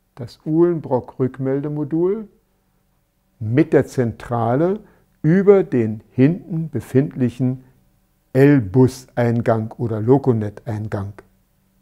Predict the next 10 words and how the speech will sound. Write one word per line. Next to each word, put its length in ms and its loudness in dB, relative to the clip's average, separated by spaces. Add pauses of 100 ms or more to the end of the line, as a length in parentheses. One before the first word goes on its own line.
(1040)
In 220 4
dieser 480 4
schwarzen 560 -2
Z 320 -2
einundzwanzig 880 -4
befindet 520 -2
sich 300 -8
auch 240 -2
ein 260 -4
Interface, 800 -6